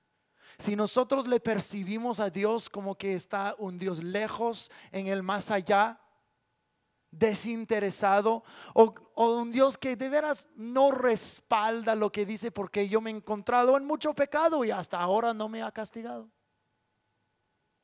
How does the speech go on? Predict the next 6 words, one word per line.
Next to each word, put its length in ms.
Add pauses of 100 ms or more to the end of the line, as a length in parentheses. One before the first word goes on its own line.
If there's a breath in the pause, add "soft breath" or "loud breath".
(1080 loud breath)
Entonces 920 (640)
te 120
vas 200
a 80
comportar 840
conforme. 840